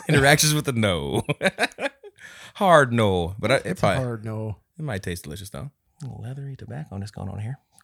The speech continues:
Speaker 1: <laughs> Hmm. So.
Speaker 2: What?
Speaker 1: I don't know.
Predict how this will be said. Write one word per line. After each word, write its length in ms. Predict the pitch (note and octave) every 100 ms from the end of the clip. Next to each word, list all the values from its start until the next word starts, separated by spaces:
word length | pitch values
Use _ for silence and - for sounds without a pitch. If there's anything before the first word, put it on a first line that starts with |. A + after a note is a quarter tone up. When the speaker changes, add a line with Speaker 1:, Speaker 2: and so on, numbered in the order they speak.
| _ _
Speaker 1:
<laughs> 340 | G#2+ - - - - - _ _ _ _ _ _ _ _ _ _ _ _ _ _ - _ _ _ _ _ _ _ _ _ _ _ _ _ _ _ _ _ _ _ _ _ _ - - - _ _ _ _
Hmm. 240 | G#2+ F#2+ E2+ - _ _ _ _ _ _ _ _ _ _ _ _ _ _ _ _ _
So. 460 | - - F#2+ D#2+ F2 - _ _ _ _ _ _ _ _ _ _ _ -
Speaker 2:
What? 200 | A2+ - - _ _ _ _ -
Speaker 1:
I 60 |
don't 200 | E2 F#2
know. 280 | F#2 E2+ D#2